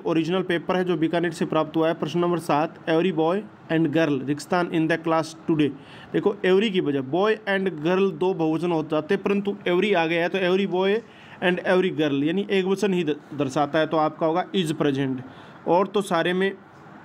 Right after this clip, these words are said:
देखो बहुवचन है, यहाँ एक वचन सिर्फ बी में है, is present। हालांकि ये meaning गलत है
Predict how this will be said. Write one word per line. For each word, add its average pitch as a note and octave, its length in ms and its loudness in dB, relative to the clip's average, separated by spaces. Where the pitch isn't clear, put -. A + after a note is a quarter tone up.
देखो F3+ 180 0
बहुवचन D3 460 2
है, F3 80 2
यहाँ D#3 240 0
एक E3+ 180 -2
वचन F3 280 -2
सिर्फ F3+ 220 -2
बी D#3 260 2
में D3+ 180 2
है, A#2 200 -8
is D#3+ 200 4
present। C3+ 400 0
हालांकि F3+ 320 2
ये A3 80 2
meaning G#3 300 0
गलत G#3 240 0
है G#3+ 160 -2